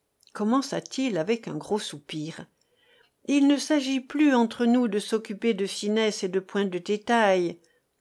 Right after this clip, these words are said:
Voyons, vous ne me semblez pas être familier de notre littérature nationale, et vous n'avez sans doute pas idée de qui est Vaska Bousslaïev. »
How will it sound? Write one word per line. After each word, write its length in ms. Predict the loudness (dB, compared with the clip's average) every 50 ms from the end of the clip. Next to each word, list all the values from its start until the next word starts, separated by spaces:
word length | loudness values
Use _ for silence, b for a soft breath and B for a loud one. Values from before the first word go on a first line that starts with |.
| _ _ -6
Voyons, 460 | -2 0 2 2 2 0 -4 -8 -12 -14 _ _ _ b b b b b b b b b b
vous 180 | -4 0 2
ne 120 | 4 6 4
me 80 | 4
semblez 400 | 4 2 0 2 2 2 2 0
pas 300 | 0 2 2 2 2 2
être 280 | 2 -2 -2 -2 -8 -6
familier 600 | -2 0 0 0 0 0 -2 -2 0 2 2 2
de 140 | 4 2 0
notre 360 | 0 0 -2 -2 -4 -6 -6
littérature 680 | -6 -6 -6 -4 -4 -2 0 -2 -4 -4 -4 -6 -4 -4
nationale, 800 | -4 -4 -4 -6 -4 -4 -2 -2 -2 -2 -2 -2 -2 -4 -6 -8 b b b b b b _ -4
et 120 | -2 -2
vous 160 | 0 2 2 2
n'avez 300 | 2 2 0 -2 -2 -4
sans 220 | -2 -2 -2 -2
doute 280 | -2 -4 -6 -10 _ -4
pas 300 | -4 -2 -2 -4 -8 _ -4
idée 520 | -2 -2 -2 0 2 2 2 2 2 -2 B B B B -2
de 160 | 2 2 2
qui 340 | 2 0 -4 -2 2 4 4
est 240 | 4 4 2 -2 -10
Vaska 560 | -10 -2 0 0 0 0 -4 -6 -2 0 0
Bousslaïev. » 920 | 0 0 -2 -6 -6 -4 -4 0 2 2 4 4 4 4 2 0 -2 -6